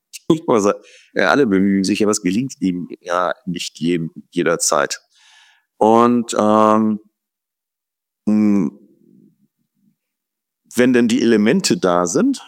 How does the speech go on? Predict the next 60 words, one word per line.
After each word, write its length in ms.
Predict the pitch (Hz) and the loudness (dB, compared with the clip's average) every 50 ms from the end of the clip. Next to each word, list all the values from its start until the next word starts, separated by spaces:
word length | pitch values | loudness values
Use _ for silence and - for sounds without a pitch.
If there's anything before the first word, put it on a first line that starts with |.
| - 98 | -14 -10
wie 80 | 95 95 | -8 -6
du 120 | 90 92 | -6 -4
sagst, 300 | 85 85 110 165 170 - | -2 0 0 0 0 -2
nicht, 160 | - 107 104 85 | -4 -4 -2 0
also 140 | 85 85 | 0 0
es 80 | 82 - | -2 -4
gibt 200 | - 85 - - | -6 -12 -6 -4
dann 180 | 80 80 82 - | -2 -2 -2 -4
Stiefel 640 | - - - 82 80 - 104 123 135 135 127 107 | -8 -6 -6 -6 -2 0 0 2 2 2 2 2
oder 180 | 95 98 101 95 | 2 2 2 2
sowas 240 | 95 101 101 95 - | 2 2 2 2 2
in 160 | 104 101 95 | 0 0 2
so 140 | 90 95 92 | 2 0 0
einem, 100 | 92 92 | 0 0
wo 80 | 92 | 0
in 120 | 98 98 92 | 0 0 0
unserem 240 | 104 98 95 85 82 | 0 0 -2 -2 -4
Bereich 340 | - - 90 95 95 - | -4 -2 0 0 0 0
es 80 | - - | -2 -4
sind 180 | - 151 - - | -4 -4 0 2
Rollen 300 | 110 120 117 104 95 - | 2 2 4 2 2 0
eingerichtet, 640 | 78 95 95 90 87 85 92 92 - - 92 85 | 0 0 0 0 -2 -2 -4 -6 -6 -4 -4 -4
es 120 | 87 - - | -2 -4 -6
gibt 120 | - - | -8 -8
bestimmte 340 | - - - 87 80 - - | -8 -6 -6 -6 -6 -4 -4
Abläufe 480 | - 120 - - 101 98 95 90 - 87 | -4 -6 -2 -2 0 0 0 0 0 -2
zu 160 | - - - | -2 -2 -2
dem 140 | 92 92 87 | -4 -4 -2
Thema, 260 | - 92 92 92 87 | -2 0 0 0 0
die 80 | 76 | 0
sind 180 | 73 87 87 - | -2 -6 -4 -2
da 120 | 85 80 | -2 0
halt 180 | 85 82 76 - | 0 -2 -4 -6
definiert. 640 | 80 78 - 80 82 90 101 120 127 120 117 - - _ _ _ _ _ _ _ _ _ - | -8 -10 -6 -4 -4 -2 0 2 2 2 2 0 -4 _ _ _ _ _ _ _ _ _ -4
Und 380 | - 92 82 73 92 95 85 87 | -2 0 2 2 2 0 0 0
dann 160 | 95 98 101 | 0 0 0
zu 120 | - - | 0 0
sagen, 240 | 90 95 95 95 95 | 2 4 4 4 4
naja, 180 | 95 101 107 104 | 4 4 4 4
da 120 | 95 92 90 | 4 4 2
hat's 220 | 104 101 - - | 2 0 0 -2
mal 140 | 95 90 82 | 0 -2 0
so 200 | - - 90 92 | -2 -2 -2 0
nicht 180 | 110 143 - | 0 -2 -2
funktioniert, 800 | - - 95 92 - - - 92 92 95 113 139 147 - - - _ _ 98 95 - - | -4 -4 -4 -4 -4 -4 -2 -2 -2 0 0 0 -2 -2 -4 -12 _ _ -20 -20 -12 -4
war 120 | - 95 95 | -2 0 0
das 140 | 101 95 - | 0 0 0
jetzt 160 | 95 - - | -2 -4 -4
ein 80 | 90 | -4
Ausrutscher, 720 | 80 65 - - - - - - - - - 73 - 71 - - | -4 -2 -2 -2 -2 -2 -4 -4 -4 -2 0 2 2 0 -2 -4
was 160 | - - - | -6 -10 -10
ist 100 | - - | -10 -12
ein 80 | - - | -12 -6
Versehen, 580 | - 95 87 80 82 92 107 127 135 131 123 | -4 -4 -2 0 0 0 2 2 2 0 0
wie 80 | 110 82 | -2 -4
geht 160 | 95 92 - | -4 -4 -4
das 120 | 90 - - | -6 -6 -6
Unternehmen 360 | 90 - 85 87 92 90 87 | -6 -6 -4 -4 -4 -4 -6
damit 240 | 85 78 87 82 - | -6 -8 -8 -8 -6
um? 260 | - 120 139 147 | -6 -6 -6 -6